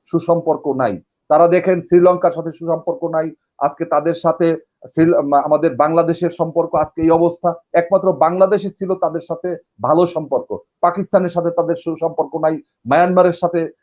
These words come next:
তাদের একই অবস্থা। টোটাল ভারত একটা একঘরে হয়ে গিয়েছে, এবং এর জন্য দায়ী আমাদের আফসারি ভাই না জানে কে বলেছিল যে শুধুমাত্র মোদি সরকার, মোদি সরকার নয়, ভারতের প্রত্যেকটা সরকারের নীতি এবং উদ্দেশ্য, তাদের যেই রোডম্যাপ এক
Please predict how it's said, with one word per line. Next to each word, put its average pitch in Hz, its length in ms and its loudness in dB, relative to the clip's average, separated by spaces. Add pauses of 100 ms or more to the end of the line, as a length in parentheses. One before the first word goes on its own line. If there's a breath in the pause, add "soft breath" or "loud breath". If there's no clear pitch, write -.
তাদের 151 220 0
একই 180 240 0
অবস্থা। 160 360 -2
টোটাল 190 460 0
ভারত 165 380 0
একটা 196 180 -2
একঘরে 185 480 4
হয়ে 165 180 2
গিয়েছে, 131 380 -6 (280)
এবং 143 220 -4
এর 156 160 -4
জন্য 180 280 0
দায়ী 180 440 -2 (220)
আমাদের 147 280 0
আফসারি 175 380 2
ভাই 170 140 2
না 170 80 0
জানে 170 180 -4
কে 170 160 -6
বলেছিল 165 500 -2 (300)
যে 143 80 -6
শুধুমাত্র 156 520 -2 (360)
মোদি 170 340 0
সরকার, 151 380 2
মোদি 196 280 2
সরকার 165 340 -2
নয়, 117 180 -8 (280)
ভারতের 202 440 2
প্রত্যেকটা 220 600 -4
সরকারের 180 480 -2
নীতি 180 500 -8 (260)
এবং 175 320 0 (120)
উদ্দেশ্য, 175 640 -2 (160)
তাদের 160 320 0
যেই 196 200 0
রোডম্যাপ 180 480 0 (180)
এক 190 200 4